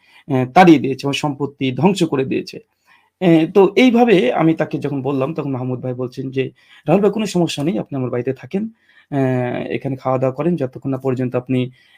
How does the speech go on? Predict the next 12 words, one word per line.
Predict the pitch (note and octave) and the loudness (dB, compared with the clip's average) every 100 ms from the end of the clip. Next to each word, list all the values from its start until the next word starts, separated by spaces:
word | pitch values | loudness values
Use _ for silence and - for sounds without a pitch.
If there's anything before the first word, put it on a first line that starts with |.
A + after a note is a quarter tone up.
| - | -4
আহ, | C3+ B2+ B2 B2 B2 C2 - | -2 0 -2 -4 -8 -10 -12
সঠিকভাবে | - C#3+ C3+ F3 D3 C3+ C3+ D#3+ _ - | -10 -6 -2 0 0 0 0 -2 _ -8
আপনার | C3 C3 B2+ B2+ B2+ _ _ - | -4 0 0 -2 -8 _ _ -4
বসতভূমিতে | C#3 F3 E3+ D#3+ D#3 | -4 -2 0 2 0
ফিরে | - C#3+ | -2 -2
যেতে | B2+ B2+ | 0 -2
না | B2 B2+ | -2 -2
পারছেন, | C3+ - A2 | -4 -4 -6
ততক্ষণ | - C3+ C3+ | -6 -6 -8
আমাদের | C3 A#2+ B2+ | -6 -6 -6
কাছে | B2 C3+ | -8 -8
থাকেন, | - D#3+ | -4 -2